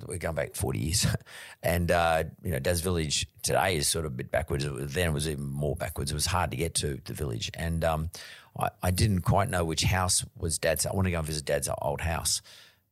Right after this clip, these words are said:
and, um, it was at that stage dad had been in Australia for forty odd years, and, um, I had to ask all the local people where the dad's house was, and I, you know, and a few of the people there, they, they s-, sort of grab hold and they think, "Well, here's a, here's a wood duck here. I'm gonna,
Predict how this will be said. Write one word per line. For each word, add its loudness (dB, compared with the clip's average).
and, -2
um, 0
it -8
was -4
at 0
that 0
stage 0
dad -2
had -6
been -6
in -8
Australia -2
for -8
forty -4
odd -4
years, -2
and, -2
um, -2
I 2
had 8
to 2
ask -2
all 0
the 0
local 0
people 2
where 0
the -2
dad's 0
house -2
was, -4
and 0
I, 2
you -2
know, 0
and -4
a -2
few 2
of 4
the 2
people 2
there, 2
they, 2
they -4
s-, -2
sort 0
of -2
grab 0
hold 2
and -2
they -4
think, -2
"Well, -6
here's 0
a, -4
here's -2
a -2
wood -6
duck -2
here. 0
I'm -4
gonna, -4